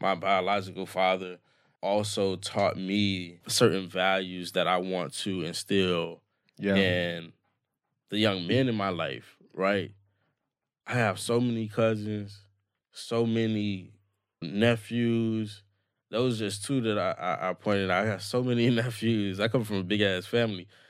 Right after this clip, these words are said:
Speaker 1: And so I just wanna be that example to them, to show them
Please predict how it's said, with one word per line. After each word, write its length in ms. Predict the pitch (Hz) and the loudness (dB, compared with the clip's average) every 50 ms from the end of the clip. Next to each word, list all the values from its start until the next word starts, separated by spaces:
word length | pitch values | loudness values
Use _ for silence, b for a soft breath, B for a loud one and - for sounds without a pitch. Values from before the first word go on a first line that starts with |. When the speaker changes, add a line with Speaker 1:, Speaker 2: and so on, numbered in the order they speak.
| b b b b | b b b b
Speaker 1:
And 180 | - 110 110 107 | -2 -2 -2 0
so 580 | 104 - 110 107 107 104 98 98 95 95 - - _ _ _ _ _ _ _ _ - | 0 2 2 2 2 2 0 -2 -4 -6 -10 -16 _ _ _ _ _ _ _ _ 0
I 140 | 110 117 120 | 2 2 4
just 220 | 120 127 113 107 | 2 0 -2 0
wanna 260 | 117 113 110 101 98 | 0 0 2 2 0
be 300 | 92 95 107 107 104 101 | 0 2 2 2 2 2
that 400 | 92 95 101 101 90 80 78 - - - | 0 0 2 2 2 2 0 -4 -10 -12
example 640 | - 85 82 80 80 90 92 98 98 101 95 90 87 | -12 -12 -10 -4 0 2 4 4 2 2 -2 -6 -6
to 180 | - - 95 87 | -4 -4 -4 -2
them, 460 | 82 92 92 95 95 87 87 85 - - | 0 2 2 4 2 2 -2 -4 -8 -8
to 160 | - - 85 | -6 -4 -4
show 380 | - - - - 104 101 101 98 | -2 -2 -2 0 0 0 0 0
them 380 | 92 92 87 87 87 85 82 | -2 -2 -4 -4 -6 -8 -12